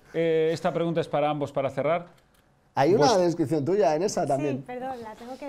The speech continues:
Speaker 3: decir antes de
Speaker 2: La,
Speaker 3: la
Speaker 2: la tuya era alguien que me va a hacer sentir muy mayor, ¿no?
Speaker 3: Sí.
Speaker 2: ¿Y la de
Speaker 3: La
Speaker 2: Miguel?
Speaker 3: Miguel, alguien que me hace sentir listo. <laughs>
Speaker 1: Pues me gusta,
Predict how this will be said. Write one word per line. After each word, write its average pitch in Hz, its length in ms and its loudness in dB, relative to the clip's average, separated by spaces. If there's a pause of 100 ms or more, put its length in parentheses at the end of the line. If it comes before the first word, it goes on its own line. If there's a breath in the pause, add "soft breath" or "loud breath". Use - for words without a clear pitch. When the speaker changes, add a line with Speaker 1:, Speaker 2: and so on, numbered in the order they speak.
(100)
Speaker 3:
decir 247 240 -10
antes 220 300 -14
de - 40 -4
Speaker 2:
La, 175 160 4
Speaker 3:
la - 80 -8
Speaker 2:
la 175 140 0
tuya 254 260 2
era 302 280 0 (100)
alguien 233 300 2
que 247 80 2
me 226 40 4
va 220 40 2
a 226 60 0
hacer 240 140 -2
sentir 226 300 0
muy 226 160 2
mayor, 151 400 0
¿no? 269 280 -6
Speaker 3:
Sí. 233 340 -14 (200)
Speaker 2:
¿Y - 80 -2
la 151 120 4
de 156 400 4
Speaker 3:
La 151 60 0
Speaker 2:
Miguel? 196 240 2
Speaker 3:
Miguel, 320 220 -2
alguien 285 300 -10
que 262 140 -12
me 269 80 -10
hace 269 220 -10
sentir 240 340 -18
listo. 233 380 -18 (360)
<laughs> - 920 -18
Speaker 1:
Pues 139 140 -2
me 147 80 2
gusta, 147 380 -2